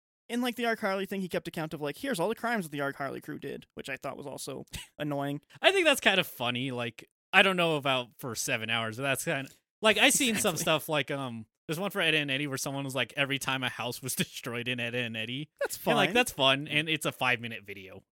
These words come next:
Speaker 1: Yeah, but it's mostly him, like, "Here's all these crimes they did, these kids are awful."
Speaker 2: <laughs>
Speaker 1: Uh,
Speaker 2: Okay, yeah, it's a
Speaker 1: it's,
Speaker 2: little bit of a
Speaker 1: it's
Speaker 2: jump.
Speaker 1: not great, yeah. Um, but yeah, now he's, like, has a counter of all of the weird, like, uh, rape jokes and all of the weird, like, Dan Schneider stuff that he made these kids do.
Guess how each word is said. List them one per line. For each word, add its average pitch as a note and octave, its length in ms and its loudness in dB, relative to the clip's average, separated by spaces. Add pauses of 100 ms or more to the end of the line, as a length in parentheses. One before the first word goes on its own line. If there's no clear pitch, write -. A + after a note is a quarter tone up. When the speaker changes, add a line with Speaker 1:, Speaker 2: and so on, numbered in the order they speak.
Speaker 1:
Yeah, A3 300 0 (260)
but D#4 120 0
it's C4 80 -4
mostly A3+ 240 0
him, G#3 80 -2
like, F#3 160 -2
"Here's A3 200 -2
all G#3 100 2
these F#3+ 120 -2
crimes F#3+ 300 -2
they E3+ 80 0
did, D#3+ 240 -4
these E3 160 -8
kids D3 240 -4
are C#3+ 100 -2
awful." - 300 -10 (480)
Speaker 2:
<laughs> - 260 -4
Speaker 1:
Uh, D3 260 0
Speaker 2:
Okay, B2+ 180 2
yeah, A#2+ 180 2
it's F3+ 140 -2
a - 40 2
Speaker 1:
it's, - 140 -4
Speaker 2:
little D3+ 160 2
bit D3 180 2
of C3+ 100 -8
a - 20 0
Speaker 1:
it's G#3 160 -4
Speaker 2:
jump. G#3 140 4
Speaker 1:
not E3 80 0
great, D3 280 -2
yeah. - 140 -6 (360)
Um, D3+ 360 2 (260)
but F#3+ 100 -6
yeah, A#3 200 6
now E3 180 4
he's, E3+ 180 0
like, D#3+ 280 -2
has D3+ 240 -6
a D3+ 60 -4
counter D#3+ 380 -4
of D#3 100 -2
all D#3+ 300 -2
of E3 140 -4
the F#3+ 160 -6
weird, F#3 480 -2
like, G3 420 -6 (960)
uh, G3+ 340 6
rape C4 300 2
jokes - 600 2 (240)
and D#3 120 -6
all E3+ 140 2
of F3 80 -8
the F#3+ 100 2
weird, G3 300 -2
like, G#3 240 -2
Dan G3+ 320 0
Schneider G3+ 680 0
stuff - 540 -4
that D3+ 120 -8
he D3+ 140 -8
made C#3 220 -6
these C#3+ 180 -8
kids D3+ 300 -10
do. A#2 360 -8